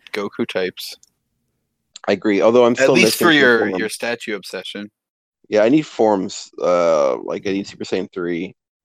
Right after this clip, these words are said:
Speaker 2: and Super Saiyan two. Two is harder to tell, anyways, but definitely Super Saiyan three. I'm missing out on.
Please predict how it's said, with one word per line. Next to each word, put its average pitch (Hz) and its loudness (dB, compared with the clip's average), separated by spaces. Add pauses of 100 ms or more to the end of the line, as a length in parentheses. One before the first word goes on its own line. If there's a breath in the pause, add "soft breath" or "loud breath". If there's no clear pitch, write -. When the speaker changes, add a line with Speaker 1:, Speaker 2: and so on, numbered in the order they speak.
(120)
Speaker 2:
and 73 -8
Super - -20
Saiyan 90 -8
two. 78 -8 (1300)
Two 156 4
is 160 4
harder 110 0
to 101 0
tell, 92 2
anyways, 87 -2
but - -16
definitely 123 2
Super - -14
Saiyan 95 -6
three. 85 -4 (360)
I'm 90 -12
missing 90 -8
out 78 -4
on. 62 -8